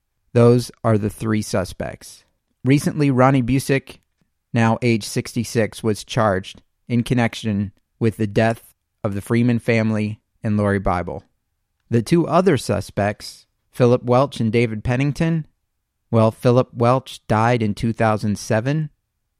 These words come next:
and David Pennington died in two thousand fifteen. Unfortunately, along with their deaths,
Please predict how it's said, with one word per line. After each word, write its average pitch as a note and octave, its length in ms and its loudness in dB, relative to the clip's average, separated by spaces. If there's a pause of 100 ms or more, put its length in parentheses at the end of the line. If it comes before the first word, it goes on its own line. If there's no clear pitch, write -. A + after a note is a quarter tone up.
(100)
and A#2+ 220 4
David G#2+ 320 4
Pennington B2+ 520 2
died G#2 300 2
in G#2 80 0
two G#2 180 -2
thousand G2 440 -2
fifteen. F#2+ 640 -8 (880)
Unfortunately, A#2+ 800 2
along A2 320 2
with B2 160 2
their B2 160 4
deaths, G#2+ 560 0